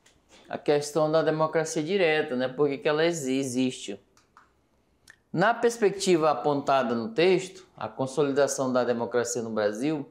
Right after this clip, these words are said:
baseia-se na representação popular por meio dos e das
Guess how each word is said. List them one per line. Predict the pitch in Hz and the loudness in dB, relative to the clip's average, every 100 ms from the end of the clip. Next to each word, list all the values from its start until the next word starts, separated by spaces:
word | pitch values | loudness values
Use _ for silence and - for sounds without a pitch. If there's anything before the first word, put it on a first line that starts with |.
| _ _ _ _ _ - | _ _ _ _ _ -6
baseia-se | 123 131 127 151 156 170 | -2 0 2 2 2 0
na | 156 | -2
representação | 160 156 156 160 165 190 196 170 151 | 0 0 -2 -6 -2 -2 -2 -4 -4
popular | 156 160 208 175 160 160 | -6 -10 -2 2 2 0
por | 160 | -4
meio | 160 139 156 170 | -2 0 0 -2
dos | 151 175 269 - - - _ _ _ | 0 2 2 -2 -8 -12 _ _ _
e | - | -6
das | 123 120 143 196 220 - | 0 2 2 0 -6 -14